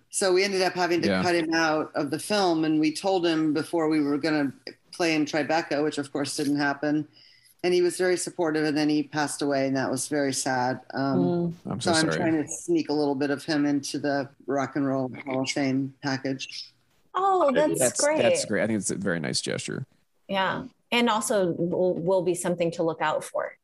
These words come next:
Speaker 1: Yeah.
Speaker 2: Brett,
Speaker 1: Brett,
Speaker 2: what,
Speaker 1: yeah?
Speaker 2: what about you? Anything that you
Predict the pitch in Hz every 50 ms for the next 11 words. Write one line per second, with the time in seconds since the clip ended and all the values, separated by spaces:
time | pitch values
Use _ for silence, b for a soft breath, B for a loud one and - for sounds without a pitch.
0 | _ 170 156 139 135 143 - - _ - 131 - 135 131 131 185 180 190 - 127
1 | 131 - - - - - 135 135 135 131 127 110 113 120 117 104 104 107 110 110
2 | - 117 110 104 104 104 101 101 107 - _ _ _ _ _ - - 143 120 113
3 | 98 - 117 113 117 110 107 107 104 101 98 113 123